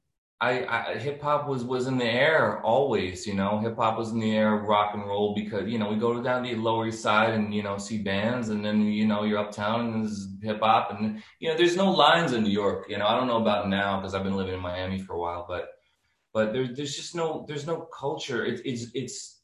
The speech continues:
it, it's very, like, I would go to school with a kid who was, like, you know, uh, an actor, and another one's a rapper, and another one's, like, you know, um, like, a beautiful Asian girl playing violin, and then there's dancers and things, and then there's just people who just, like,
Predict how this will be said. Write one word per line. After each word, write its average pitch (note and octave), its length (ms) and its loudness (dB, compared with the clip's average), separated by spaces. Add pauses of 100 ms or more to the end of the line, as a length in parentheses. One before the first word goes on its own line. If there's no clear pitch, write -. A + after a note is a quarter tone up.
(160)
it, C3 60 -8
it's B2 260 -6
very, C3 840 -2
like, A2 440 -4
I A#2 60 0
would A#2+ 160 -2
go B2+ 120 0
to A#2+ 80 -2
school C#3 300 -4
with A2+ 120 -2
a G#2+ 80 -6
kid A#2+ 240 -4
who A#2 60 2
was, A2 160 -2
like, G#2+ 380 2 (800)
you A#2 140 2
know, A2 640 0
uh, G#2 180 -4
an G#2 140 0
actor, B2+ 480 2
and G#2 80 -2
another A#2 280 2
one's A2+ 220 0
a G#2+ 60 -4
rapper, A#2 500 2
and G2+ 80 -2
another A2 400 4
one's, G#2+ 380 0
like, G2+ 280 -2
you A2 220 -6
know, G#2+ 420 -2 (300)
um, G2 720 -2 (140)
like, G#2+ 140 -6
a A2 80 -4
beautiful A#2+ 520 -4
Asian A#2+ 400 -2
girl A2 320 -2
playing A#2+ 300 -2
violin, A#2 640 4
and G2 160 2
then G#2 180 0
there's G#2+ 440 2
dancers A#2 580 0
and G2 240 -4
things, A#2+ 380 0
and G#2 120 -4
then G#2+ 120 2
there's G#2+ 180 0
just A2 180 -8
people A2+ 280 -6
who A2+ 140 -4
just, G#2+ 320 -6
like, G2+ 260 -2